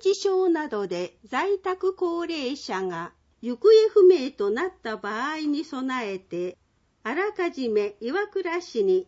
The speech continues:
登録をしておくことで、早期発見、事故の防止に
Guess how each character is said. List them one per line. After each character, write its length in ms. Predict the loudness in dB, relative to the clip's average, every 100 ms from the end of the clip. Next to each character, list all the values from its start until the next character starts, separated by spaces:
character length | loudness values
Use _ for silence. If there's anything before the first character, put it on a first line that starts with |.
| _
登 280 | -2 0 0
録 480 | 0 -4 -4 -6 -6
を 100 | -8
し 140 | -10 -14
て 160 | -10
お 180 | -8 -10
く 200 | -12 -14
こ 160 | -6 -4
と 220 | -2 -4
で、 260 | -6 -10 _ _ _
早 360 | -4 2 4 2
期 300 | -2 -6 -6
発 260 | -8 -12 -12 _ -4
見、 360 | -2 0 -2 -10 _ _ _ -18
事 220 | 4 4
故 160 | 4 0
の 180 | 0
防 300 | -2 -2 0
止 220 | 0 -2 -4
に 280 | -4 -6